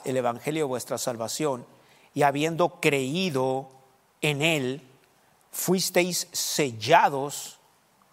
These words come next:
con el Espíritu Santo de la promesa". Que es las arras de nuestra herencia,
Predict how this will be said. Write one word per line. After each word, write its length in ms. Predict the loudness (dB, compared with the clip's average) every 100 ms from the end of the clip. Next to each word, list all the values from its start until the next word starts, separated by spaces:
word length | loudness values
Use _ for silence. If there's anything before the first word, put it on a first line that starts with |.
| _ _ 2
con 180 | 2
el 140 | 4 0
Espíritu 680 | -2 -4 0 0 0 -2 -2
Santo 440 | 4 4 4 0
de 80 | 2
la 160 | 0
promesa". 560 | 0 -4 -2 -4 -6 -10 -14 _ _ _ _ _ _ _ _ _ _ 0
Que 240 | 2 4
es 100 | 4
las 220 | 4 6
arras 260 | 6 6 2
de 120 | 0
nuestra 340 | -2 -2 0
herencia, 540 | 2 2 0 0 0